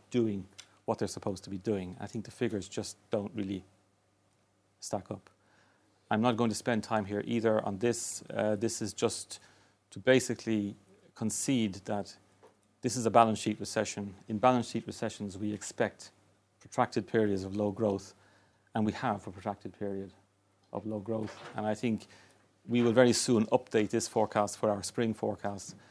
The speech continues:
and it will be very much the same picture, indeed slightly weaker, I would expect. So bottom line is we are in the middle of a protracted period of, of low growth, and this is a,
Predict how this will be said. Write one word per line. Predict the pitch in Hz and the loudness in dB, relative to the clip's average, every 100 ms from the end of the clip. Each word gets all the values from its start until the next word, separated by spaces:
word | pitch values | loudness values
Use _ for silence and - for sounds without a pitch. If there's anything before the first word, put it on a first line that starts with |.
| - _ | -20 _
and | 107 | 0
it | 107 | 2
will | 110 110 | 2 0
be | 101 104 101 - - _ _ _ _ _ 104 | 0 0 -2 -8 -20 _ _ _ _ _ 6
very | 123 | 6
much | 113 110 | 8 2
the | - | -2
same | - 104 | -4 -4
picture, | - 113 - 107 | -4 -6 -4 -6
indeed | 107 107 113 107 - | -4 -2 0 -2 -4
slightly | - 107 104 101 - | -6 -6 -4 -8 -6
weaker, | 104 101 - - - _ _ _ | -4 -4 -8 -16 -18 _ _ _
I | 95 | -16
would | 95 | -16
expect. | 92 - - _ _ _ _ _ _ _ _ | -16 -16 -18 _ _ _ _ _ _ _ _
So | - 110 107 - | 0 0 0 2
bottom | - 135 120 | 6 6 8
line | 113 110 110 | 8 8 6
is | 107 104 95 - | 2 -2 -6 -8
we | 113 107 | -4 2
are | 107 107 | 4 4
in | 113 107 | 2 -2
the | |
middle | 107 123 117 | 0 0 0
of | 107 98 | -2 -2
a | 104 101 90 _ _ | -4 -4 -12 _ _
protracted | 107 - 123 - 104 | -12 -2 -2 -2 -8
period | - 107 101 95 | -6 -4 -4 -6
of, | 98 87 _ _ _ _ | -10 -14 _ _ _ _
of | 98 101 | -6 -4
low | 101 | -8
growth, | 98 110 110 104 - _ _ _ _ _ _ | -4 -2 -2 -6 -20 _ _ _ _ _ _
and | 120 | -4
this | 110 - | -2 -2
is | 104 | 0
a, | 107 | 0